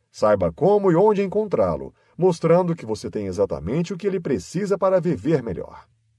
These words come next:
Não venda o produto, venda o benefício que ele irá trazer à vida do cliente. As pessoas não querem produtos,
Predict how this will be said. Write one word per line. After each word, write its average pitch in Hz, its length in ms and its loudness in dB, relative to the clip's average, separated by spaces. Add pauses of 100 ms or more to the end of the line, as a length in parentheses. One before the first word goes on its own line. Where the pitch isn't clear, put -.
(320)
Não 214 260 2
venda 143 360 4
o 135 60 4
produto, 85 520 -4
venda 113 340 -2
o 104 60 -4
benefício 147 840 -6
que 170 120 -8
ele 165 180 -2
irá 131 260 2
trazer 131 520 0
à 123 140 4
vida 127 340 -2
do 120 120 -6
cliente. 80 520 -12 (340)
As 87 140 -10
pessoas 123 340 -4
não 127 120 -4
querem 131 260 0
produtos, 160 640 -4